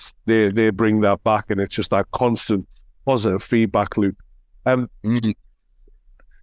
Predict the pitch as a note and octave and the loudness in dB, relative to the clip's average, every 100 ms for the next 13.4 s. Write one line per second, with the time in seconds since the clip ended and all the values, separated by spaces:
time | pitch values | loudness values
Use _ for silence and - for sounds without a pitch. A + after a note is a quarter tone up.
0 | - G#2+ G2+ A2+ A2+ A#2+ A#2 A#2 A2+ F#2+ | 0 0 2 2 2 2 2 2 4 4
1 | G#2+ - G#2+ G#2 - G2 - C3+ B2+ F#2+ | 2 0 -2 0 -2 -2 0 0 0 0
2 | G#2+ B2 D#3 - A#2+ A#2+ A2 - A2+ A#2+ | 0 0 -2 -2 0 0 -2 0 0 0
3 | B2 - A2 G2 A2 A2+ G#2+ - G#2+ G#2 | -2 -2 -2 0 0 2 0 0 0 2
4 | G#2 - _ _ - G#2 B2 - _ - | 0 -2 _ _ -4 -2 -2 -6 _ -10
5 | - A#2+ A2 A#2+ A2 A#2 G#2+ B2 B2 A2 | 0 0 2 2 0 -2 -2 0 0 0
6 | A2+ G#2 G#2+ G2 - G#2+ G2+ - - G2 | 0 2 2 2 0 0 0 -2 -6 -4
7 | F#2+ G2 F#2 G2+ F#2+ G2 F#2 G2 G2 F#2+ | 0 0 0 -2 0 0 0 2 2 0
8 | - F#2+ G#2 A2 - _ _ _ - _ | 0 2 2 0 -12 _ _ _ -20 _
9 | - G#2 G#2 G#2+ A2 A2 C#3 C3 - B2+ | 0 2 2 2 0 2 2 0 0 0
10 | A#2+ A2 A2 A2 G2 A2 G2+ G2 E2+ - | 2 2 2 0 -2 0 2 2 0 -2
11 | F#2 G#2 G#2 G#2 F#2 F2 - E2+ F#2+ F#2+ | -4 -2 0 0 -2 -4 -4 -2 0 0
12 | - G2+ G#2 A2 C3+ D3+ C3+ - G#2+ F#2 | 0 -2 0 2 2 0 -2 -2 0 0
13 | F#2 A2 - | -2 -4 -8